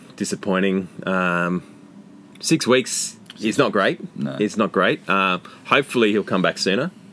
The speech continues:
Speaker 2: Mm.
Speaker 1: We'll wait and see. Uh, he's, he's had, he's had, he's had surgery. He's about to have surgery, or
Speaker 2: Mm, I think he's had it.
Speaker 1: Yeah. So apparently, um,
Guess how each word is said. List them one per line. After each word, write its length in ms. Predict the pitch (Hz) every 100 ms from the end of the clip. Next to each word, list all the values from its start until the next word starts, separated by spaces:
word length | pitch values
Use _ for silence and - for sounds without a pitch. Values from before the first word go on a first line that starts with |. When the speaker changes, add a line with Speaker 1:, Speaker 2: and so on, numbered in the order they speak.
| 82
Speaker 2:
Mm. 320 | 80 76 73
Speaker 1:
We'll 120 | 98
wait 180 | 101 90
and 100 | 82
see. 360 | - 95 131 175 - - - - - - -
Uh, 280 | - 87 87
he's, 300 | 101 107 -
he's 280 | - 110 101
had, 320 | 131 127 98 - -
he's 200 | 123 110
had, 280 | 127 113 107
he's 160 | 110
had 200 | 127 131
surgery. 400 | - 151 156 147
He's 100 | 104
about 240 | 90 113 -
to 60 |
have 100 | 131
surgery, 500 | - 139 143 147 139
or 160 | 98 87
Speaker 2:
Mm, 60 | 73
I 120 | 78
think 220 | - 80
he's 100 | -
had 200 | 76 78
it. 100 | 87 - - - - -
Speaker 1:
Yeah. 320 | 98 90 85 - - -
So 120 | -
apparently, 560 | 104 160 185 139 117 98 -
um, 520 | 110 104 95 95 101